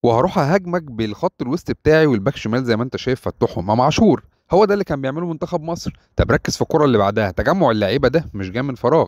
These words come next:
أنا ليه بجمع اللعيبة كلها في عمق الملعب وعامل زحمة وعامل الدوشة دي كلها؟ عشان دايمًا يكون في مساحة وزمن يقدر يستغلهم عمر كمال عبد الواحد، اللي بيستغل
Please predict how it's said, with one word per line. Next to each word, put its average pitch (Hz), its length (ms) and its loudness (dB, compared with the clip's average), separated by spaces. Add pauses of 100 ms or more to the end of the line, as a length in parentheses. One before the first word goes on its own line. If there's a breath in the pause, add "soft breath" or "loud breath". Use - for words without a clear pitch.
أنا 113 160 -2
ليه 156 180 4
بجمع 135 420 0
اللعيبة 107 260 -2
كلها 113 260 -2
في - 120 -8
عمق 113 200 -8
الملعب 98 380 0
وعامل 101 340 0
زحمة 101 360 0
وعامل 107 260 2
الدوشة 101 340 0
دي 101 100 -2
كلها؟ 92 440 2
عشان 233 300 0
دايمًا 247 220 4
يكون 147 300 -4
في 185 180 -8
مساحة 131 460 -2
وزمن 135 480 0
يقدر 202 280 -4
يستغلهم 110 640 0
عمر 107 320 2
كمال 113 280 0
عبد 87 260 -2
الواحد، 123 500 -2
اللي 107 200 -4
بيستغل 110 600 0